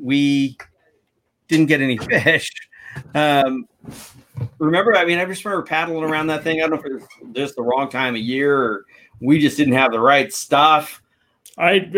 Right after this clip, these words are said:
Speaker 2: we just had no, that was a completely, the, the problem with doing any exploratory mission like that, and you and I have talked about this a million times, Jim, when it talks to book, when we talked about booking the show.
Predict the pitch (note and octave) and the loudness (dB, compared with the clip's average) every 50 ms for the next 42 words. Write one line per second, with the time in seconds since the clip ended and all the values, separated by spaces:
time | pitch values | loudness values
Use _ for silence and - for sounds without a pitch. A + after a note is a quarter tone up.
0 | F3+ F#3 F#3 G3 A3 A#3+ B3 - G#3 F#3+ E3 D#3+ D#3 D#3 D3+ D3+ D#3+ F#3 G3 E3 | 0 2 4 4 4 4 4 4 4 2 4 2 2 2 4 4 4 4 2 2
1 | E3 - - D3 B2+ D#3 E3 E3 D3+ D3 C#3 C3 B2 B2+ - - E3+ F#3+ F#3+ F#3+ | 0 -4 -6 -2 2 2 4 4 4 2 0 0 -2 -4 -4 -2 0 0 0 0
2 | G#3 - - B3+ D4+ D4 A3+ F#3 - - F#3 F3 F3 E3 D#3 D#3 E3 D#3+ D3 B2+ | 0 2 4 4 4 4 4 2 0 -2 -2 -2 0 0 0 0 0 0 -2 -2
3 | - - - - D3 D3+ D#3+ E3 D#3 - E3+ D#3+ D#3+ D#3+ D#3 D#3 D#3 - E3+ D#3 | -6 -10 -8 -4 -2 -2 -2 -2 -4 -4 -4 -4 -4 -4 -4 -6 -6 -8 -8 -8
4 | D3+ D3+ D3 D3 - D#3 D3+ D#3 E3 E3+ G3+ G#3 G3 F3+ F3 E3+ - E3 D#3+ D#3+ | -8 -8 -8 -6 -4 -4 -4 -2 0 2 4 4 4 4 2 2 2 0 0 0
5 | D#3+ D3 C#3+ C#3+ - - C3 C3 C#3+ C#3+ C#3+ C#3 C3 B2+ B2 C#3+ C#3+ C3+ C3+ B2+ | -2 -6 -6 -6 -6 -4 -4 -2 -2 -2 -2 -2 -4 -4 -6 -6 -4 -4 -4 -4
6 | B2 B2+ - C3+ B2+ C3 B2+ B2 A#2 - C3+ C3 B2+ B2+ - B2+ A2+ B2+ C#3 C3+ | -6 -6 -6 -4 -4 -4 -4 -4 -6 -4 -6 -6 -6 -6 -8 -8 -6 -6 -6 -6
7 | C#3+ C3+ C3+ B2+ B2 A#2+ - - C3+ B2+ - C3 A2+ - - C3+ B2+ - C3 B2 | -4 -4 -4 -2 -4 -4 -2 -2 -2 0 0 -2 -2 -2 -2 -4 -4 -4 -4 -4
8 | A#2+ A#2 - - D3 B2+ A2+ | -4 -6 -6 -4 -4 -4 -4